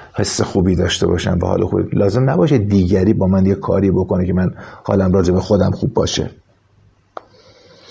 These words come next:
چون سرانجام اتفاقی رخ می‌دهد و طرف مقابل ما نمی‌تواند یا شاید هم نمی‌خواهد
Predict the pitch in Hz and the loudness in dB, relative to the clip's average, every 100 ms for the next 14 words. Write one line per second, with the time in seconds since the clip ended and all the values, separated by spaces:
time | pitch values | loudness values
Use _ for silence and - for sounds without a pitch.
0 | - - - 160 190 190 147 143 175 160 | -14 -12 0 2 6 6 6 6 6 4
1 | - - 123 - 190 233 214 175 175 156 | 2 0 0 4 6 6 6 4 4 6
2 | 156 156 143 139 143 127 127 123 120 117 | 6 4 4 2 4 4 4 4 4 4
3 | 117 117 117 135 156 156 202 220 185 131 | 4 4 6 6 6 6 6 6 4 4
4 | 127 113 110 104 101 - 107 143 - 139 | 2 4 6 6 4 4 4 4 4 4
5 | 165 156 196 196 156 - 110 113 113 | 6 6 6 4 4 4 4 2 0